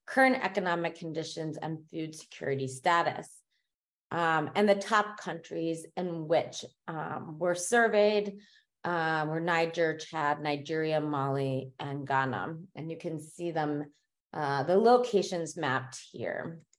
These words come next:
So irregular migration is risky, and this website features data analysis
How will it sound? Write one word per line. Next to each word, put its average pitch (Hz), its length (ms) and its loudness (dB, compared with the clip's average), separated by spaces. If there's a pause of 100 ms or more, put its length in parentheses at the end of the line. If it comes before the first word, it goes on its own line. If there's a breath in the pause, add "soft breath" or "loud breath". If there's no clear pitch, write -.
(1500)
So 247 360 4
irregular 285 560 8
migration 202 1120 2
is 160 320 -2
risky, 131 760 0
and 175 380 -2
this 208 300 0
website 233 680 4
features 180 680 -4
data 170 280 2
analysis 156 760 2